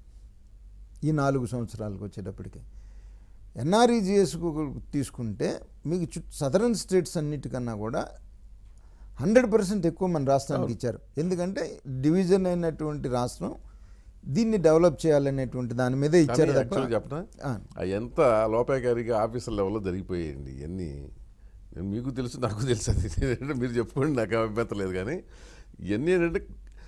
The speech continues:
Speaker 2: అసలు first of all ట్రస్ట్ అండి. ఒకటి ట్రస్ట్, నమ్మకం. ఓకే, కేంద్ర ప్రభుత్వం ప-, అంటే ఫాదర్ లాగా, రాష్ట్ర, రాష్ట్రాలు చిల్డ్రన్ లాగా. ఇంతే కదా మన వ్యవస్థ బేసిక్గా ఉండాల్సింది.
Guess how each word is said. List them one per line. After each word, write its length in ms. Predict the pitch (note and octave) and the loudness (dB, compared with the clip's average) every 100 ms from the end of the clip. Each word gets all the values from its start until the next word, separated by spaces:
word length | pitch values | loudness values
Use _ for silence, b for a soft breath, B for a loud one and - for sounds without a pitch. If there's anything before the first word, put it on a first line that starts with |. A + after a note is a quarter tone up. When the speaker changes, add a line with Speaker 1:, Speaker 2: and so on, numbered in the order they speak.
| b b b - | b b b -6
Speaker 2:
అసలు 220 | B2 F3 | -2 -2
first 300 | - C3 - | -2 0 2
of 140 | A3 | 4
all 200 | F#3 E3+ A3 - - | 6 6 4 -8 -14
ట్రస్ట్ 320 | - D#3 - - | -4 -2 4 4
అండి. 280 | B2+ F2 D2+ - - - - - - - | 4 0 -6 -12 -20 -20 -20 -20 -20 -16
ఒకటి 300 | - A2 A#2 A#2 D2+ | -10 -8 -6 -8 -8
ట్రస్ట్, 360 | - G#2+ - A#2+ - - | -10 -10 -8 -10 -10 -8
నమ్మకం. 380 | G2+ A2+ F#2+ - - | -6 -4 -6 -8 -12
ఓకే, 200 | G2+ G2+ - - - | -12 -10 -10 -14 -10
కేంద్ర 240 | A2 A#2+ A#2+ | -4 -4 -2
ప్రభుత్వం 440 | A#2 A2 - D#3 - b b b - | -4 -6 -8 -10 -12 b b b -18
ప-, 180 | - - - - - | -14 -14 -14 -18 -12
అంటే 180 | A#2+ | -8
ఫాదర్ 360 | F3 C3+ A2 G#2 | 0 2 4 2
లాగా, 260 | E2+ C#2+ C2 - - - - - | -2 -6 -12 -18 -20 -20 -20 -10
రాష్ట్ర, 320 | - C3+ C3+ C3+ C3 | -2 0 0 -6 0
రాష్ట్రాలు 460 | B2 C3+ D3+ D#3+ B3 A#3 | 2 2 0 -2 -4 -8
చిల్డ్రన్ 360 | - B2+ G#2 F2 | -2 0 0 -2
లాగా. 260 | D2 - - - - - - - | -6 -8 -12 -14 -18 -18 -18 -12
ఇంతే 220 | C3 D3 F3 | -4 2 4
కదా 220 | C#3+ B2 B2 | 4 2 0
మన 180 | A2+ G#2+ | -2 0
వ్యవస్థ 320 | G#2+ A2 - G2 F2+ - - - | 0 0 0 0 -2 -8 -12 -6
బేసిక్గా 380 | G#2+ A2 F#2+ G2+ | -4 -4 -4 -4
ఉండాల్సింది. 500 | G2+ G2 F2 E2 | -2 -2 -4 -10